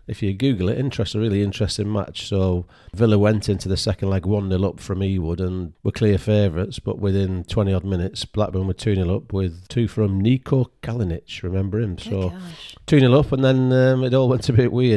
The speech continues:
Speaker 1: and Blackburn centre-half Samba got sent off.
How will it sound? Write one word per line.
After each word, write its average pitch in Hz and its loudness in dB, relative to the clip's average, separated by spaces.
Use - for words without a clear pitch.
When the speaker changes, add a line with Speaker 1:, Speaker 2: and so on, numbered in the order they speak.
Speaker 1:
and 95 -2
Blackburn 98 0
centre-half 101 0
Samba 101 0
got 95 -4
sent 98 -2
off. 101 -6